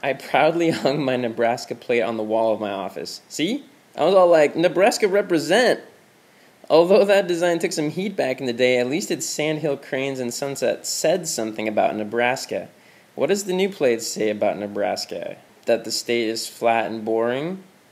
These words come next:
That our sky is perpetually overcast and gray? That plate would never go on my wall. And if I weren't so worried about offending Maggie, I would use it to line the bottom of her litter box.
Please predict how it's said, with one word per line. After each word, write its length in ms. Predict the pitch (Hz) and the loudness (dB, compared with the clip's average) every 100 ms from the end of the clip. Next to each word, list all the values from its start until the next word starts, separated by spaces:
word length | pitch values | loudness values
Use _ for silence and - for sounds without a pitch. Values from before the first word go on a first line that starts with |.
| _ _ _ - | _ _ _ -4
That 260 | 110 110 | 0 0
our 140 | 85 110 | 0 -2
sky 440 | - 120 113 120 | -2 2 4 4
is 160 | 117 113 | 2 -4
perpetually 640 | - 107 - 113 135 123 | -10 -4 -4 -2 -2 0
overcast 760 | - 123 123 120 - 117 - - | 0 -2 -4 -6 -4 -4 -4 -6
and 180 | 110 107 | -6 -4
gray? 500 | 107 113 123 185 220 _ _ _ _ _ _ _ _ | -2 0 0 -2 -8 _ _ _ _ _ _ _ _
That 260 | 143 165 - | 0 0 0
plate 300 | - 190 120 | 0 0 0
would 120 | 170 | -2
never 280 | 143 151 156 | 2 2 2
go 200 | 143 143 | 2 2
on 140 | 131 120 | 2 0
my 160 | 113 | 0
wall. 540 | 110 117 110 98 95 - - - | 0 2 4 2 -2 -8 -20 -8
And 220 | 117 151 | 0 4
if 180 | 160 170 | 4 6
I 100 | 170 | 6
weren't 260 | 175 220 233 | 6 4 2
so 160 | 214 | 0
worried 200 | 185 185 | 2 0
about 240 | 165 156 143 | 4 4 4
offending 520 | - 151 147 135 123 | 0 0 0 0 2
Maggie, 500 | 127 139 123 110 113 - - _ - | 2 2 2 -2 -4 -10 -20 _ -4
I 80 | |
would 240 | 120 127 113 | -2 -4 -8
use 220 | 127 175 | -4 -4
it 100 | 247 214 | -4 -2
to 80 | |
line 280 | 185 190 190 | 0 2 2
the 60 | 156 | 4
bottom 280 | 156 160 151 | 4 4 0
of 100 | 143 | -4
her 100 | 139 | -2
litter 220 | 143 110 | -2 -2
box. 560 | 98 92 92 - - | -2 -4 -8 -10 -12